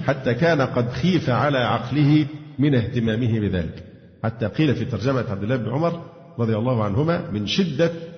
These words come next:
تحريه في اتباع السنة، كان من رآه وهو يتحرى السنة يقول: "مجنون". بمعنى إيه؟ بمعنى مثلًا كان في الحج مثلًا ينزل مكان معين يروح نازل ثم يحيد إلى جهة معينة ثم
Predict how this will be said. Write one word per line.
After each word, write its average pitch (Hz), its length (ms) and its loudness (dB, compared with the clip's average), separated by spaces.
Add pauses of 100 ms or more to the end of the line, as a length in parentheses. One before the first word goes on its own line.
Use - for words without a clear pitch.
تحريه 113 460 0
في - 140 -4
اتباع 117 320 -2
السنة، 175 440 0 (420)
كان 147 260 2
من 147 180 0
رآه 165 320 2 (260)
وهو 131 220 2
يتحرى 131 380 0
السنة 151 300 0
يقول: 135 340 0
"مجنون". 104 460 0 (460)
بمعنى 117 340 2
إيه؟ 120 180 0 (420)
بمعنى 123 300 0
مثلًا 135 300 0
كان 131 320 0
في - 140 -10
الحج 110 440 -2
مثلًا 101 300 -2
ينزل 127 260 2
مكان 117 300 2
معين 139 380 4
يروح 110 280 0
نازل 127 340 2
ثم 127 260 2
يحيد 127 640 2
إلى 113 180 0
جهة 113 300 -2
معينة 113 400 0
ثم 123 300 -2